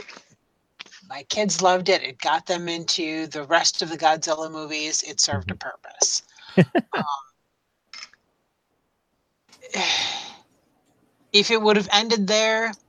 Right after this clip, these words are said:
Speaker 1: it would have changed a whole lot of the rest of the story and other subplots,
Speaker 2: Mm-hmm.
Speaker 1: which would have left the film, like,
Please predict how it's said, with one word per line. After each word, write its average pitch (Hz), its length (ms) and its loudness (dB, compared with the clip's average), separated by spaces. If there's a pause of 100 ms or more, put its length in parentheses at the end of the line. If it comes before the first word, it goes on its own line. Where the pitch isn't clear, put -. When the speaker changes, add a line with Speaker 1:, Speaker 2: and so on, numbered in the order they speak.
(1800)
Speaker 1:
it 196 100 6
would 185 160 6
have 175 100 0
changed 190 440 4
a 156 40 2
whole 185 320 2
lot 175 240 10
of 160 80 -2
the 156 120 -2
rest 156 300 4
of 165 140 -6
the - 60 -2
story 180 600 2
and 151 160 -2
other 160 220 -2
subplots, 214 1000 0 (100)
Speaker 2:
Mm-hmm. 113 260 4 (840)
Speaker 1:
which 175 280 0
would 185 140 4
have 170 160 -2
left 165 340 4
the 170 100 -4
film, 156 720 2 (1040)
like, 147 320 -2